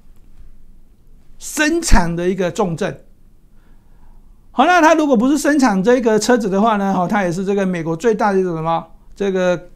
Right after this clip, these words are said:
这是，哎，应该讲说，好，工业用的一个这个重镇。好，这工业用的重镇，它竟然告诉大家说，我们在这个一月底的时候告诉大家，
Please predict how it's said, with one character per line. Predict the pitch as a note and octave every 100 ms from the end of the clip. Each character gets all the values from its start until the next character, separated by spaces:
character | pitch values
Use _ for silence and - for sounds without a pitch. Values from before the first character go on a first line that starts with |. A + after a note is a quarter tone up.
| - - - - - - - - - - - - -
这 | F#3 F3+
是， | F3+ G3
哎， | D#3+ D#3+
应 | F#3
该 | G3
讲 | E3+
说， | E3+ F#3+ F#3+ - - -
好， | E3+
工 | E3 A3+ B3
业 | A#3+
用 | C4+ A3
的 | G#3
一 | G#3+
个 | G3
这 | G3 G#3+
个 | F#3+
重 | - G3+
镇。 | F3+ G3 - - - - - - - -
好， | - A#3
这 | E4
工 | D4+ D#4 D#4
业 | D4+
用 | D#4+ C4+
的 |
重 | A#3+ E4+ C#4
镇， | D4+ B3+
它 | G#3 A#3+
竟 | D4
然 | C4 G#3
告 | A#3+
诉 | A#3+
大 | A#3
家 | A3 A3
说， | G#3+ G#3+ G#3
我 | F3+
们 | E3+
在 | F#3 B3+
这 | A3 D4
个 | D#4 B3+
一 | B3
月 | C#4+ D#4+
底 | G#3+ - G#3
的 | E3+ F#3+
时 | A#3+
候 | A3+
告 | A#3
诉 | A3+
大 | A3
家， | G3+ G3+ G3